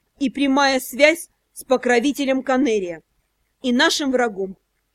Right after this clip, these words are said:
кровавым божеством орков, Хашургом, который тут же потянулся к нему, Шону.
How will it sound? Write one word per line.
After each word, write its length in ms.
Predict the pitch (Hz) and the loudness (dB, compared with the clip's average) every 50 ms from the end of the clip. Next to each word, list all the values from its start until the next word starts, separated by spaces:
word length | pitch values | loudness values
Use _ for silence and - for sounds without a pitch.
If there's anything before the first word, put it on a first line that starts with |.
| _ _ _ - | _ _ _ -8
кровавым 640 | - 220 226 220 196 190 285 302 269 240 196 180 | -4 0 0 0 2 4 4 4 4 2 -4 -6
божеством 840 | 170 - 175 220 214 180 233 - - - - 240 311 330 320 302 _ - | -8 -6 -6 -4 -4 -4 -6 -8 -8 -10 -6 -2 -2 -2 -2 -6 _ -4
орков, 400 | - 262 240 - - - 202 175 _ _ _ _ _ _ _ _ _ _ | 2 2 2 2 2 -10 -14 -14 _ _ _ _ _ _ _ _ _ _
Хашургом, 800 | _ - 285 285 285 - - 269 254 220 180 196 175 165 170 _ _ _ _ _ _ _ _ _ _ - | _ -2 -2 0 0 0 -2 -2 -4 -6 -8 -12 -14 -14 -16 _ _ _ _ _ _ _ _ _ _ -2
который 500 | - 254 247 - - 277 262 254 254 - | -2 -2 -2 0 0 0 0 0 -2 -4
тут 320 | _ - 349 349 - - | _ 0 0 0 2 0
же 200 | - 190 185 156 _ _ _ _ _ _ | -4 -6 -8 -10 _ _ _ _ _ _
потянулся 640 | - 247 247 247 262 254 254 294 320 330 - 330 294 | -2 -2 -2 0 2 2 2 4 2 0 0 -4 -6
к 80 | - | -2
нему, 380 | 302 302 311 302 262 233 190 165 _ _ _ _ _ _ | 0 2 2 2 2 0 -2 -6 _ _ _ _ _ _
Шону. 480 | - - - 294 277 240 214 180 165 | -4 -2 0 2 2 0 0 -4 -8